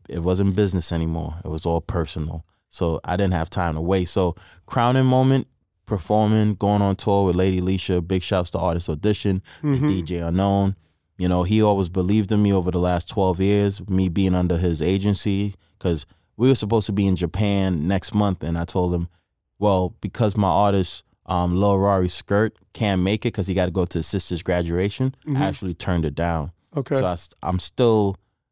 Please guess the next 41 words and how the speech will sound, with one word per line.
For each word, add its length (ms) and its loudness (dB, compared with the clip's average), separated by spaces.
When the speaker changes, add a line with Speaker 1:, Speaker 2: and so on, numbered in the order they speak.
Speaker 1:
I 80 -4
still 220 2
have 240 2
those 200 -2
principles 640 0
because 220 -2
I 100 0
want 240 2
Rari 360 2
to, 240 -2
to, 340 0
you 120 0
know, 140 2
tour 340 0
the 60 2
world. 600 2
He 140 2
always 300 4
wants 180 2
to 60 -2
go 100 2
to 100 0
Japan. 460 -2
That's 220 0
a 40 -4
country 320 -2
he 120 -2
wants 240 0
to 80 -6
put 180 -2
on 120 -2
his 200 -4
list, 180 2
but 120 -2
I 80 0
took 200 -6
him 100 -2
to 120 -4
Dubai 420 0
with 120 -4
me. 160 -6